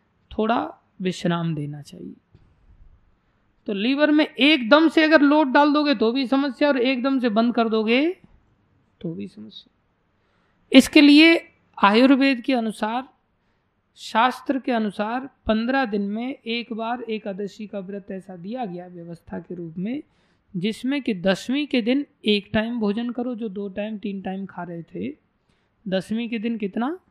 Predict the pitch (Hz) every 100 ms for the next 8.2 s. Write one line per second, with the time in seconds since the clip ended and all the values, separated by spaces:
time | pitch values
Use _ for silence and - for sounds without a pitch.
0 | - - _ _ _ _ _ - 190 180
1 | - 226 311 311 _ _ _ _ _ -
2 | 202 190 208 214 233 240 226 254 247 247
3 | 294 359 - - - - _ _ _ _
4 | 214 170 165 - 180 208 294 - - -
5 | - _ _ _ _ - 196 185 175 175
6 | 190 196 226 208 208 277 349 - - -
7 | _ _ _ - 302 302 196 185 - 202
8 | 254